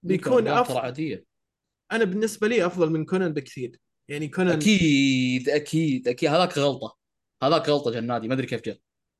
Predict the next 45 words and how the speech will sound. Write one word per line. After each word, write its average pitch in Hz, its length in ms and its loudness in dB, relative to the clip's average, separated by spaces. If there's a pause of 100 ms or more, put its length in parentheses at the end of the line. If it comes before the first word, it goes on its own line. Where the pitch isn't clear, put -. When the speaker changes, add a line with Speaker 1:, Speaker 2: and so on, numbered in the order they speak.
(200)
Speaker 2:
كانت 170 160 6
Speaker 1:
أنا 240 120 4
Speaker 2:
أكبر 170 140 0
Speaker 1:
ما، 120 180 -2
Speaker 2:
غلطة. 113 320 -10
Speaker 1:
غريب 202 340 0
جدًا 147 380 0
صراحة. 127 580 -8 (300)
بس 233 240 4
Speaker 2:
ما 190 120 4
تدري، 131 360 0
Speaker 1:
والله 208 180 6
Speaker 2:
لا 226 100 10
هو 196 60 8
Speaker 1:
إني 202 120 6
كنت، 139 100 2
Speaker 2:
سريع، - 260 6 (220)
Speaker 1:
أنا 196 140 6
ما 220 80 6
Speaker 2:
ولا 156 140 6
Speaker 1:
كنت 151 120 4
Speaker 2:
هو 151 80 6
Speaker 1:
أدري 160 200 6
Speaker 2:
اللي 135 160 2
قادر 180 120 8
Speaker 1:
في 160 60 6
Speaker 2:
يقطع. 170 180 2
Speaker 1:
إشاعات، 170 420 2 (420)
ما 170 120 0
أدري 139 320 -6
Speaker 2:
أيوه. 139 160 -2
Speaker 1:
كان 165 120 0
في 156 200 0
إشاعات 147 440 0
ولا 147 100 2
لا، 147 120 -2
بس 160 300 -4
من 156 120 -2
وقتها 180 320 2
كنت 180 220 -2
أقول 196 240 2
إن 185 160 0
تلس 214 280 0
كان 196 180 0
متاح 180 580 -2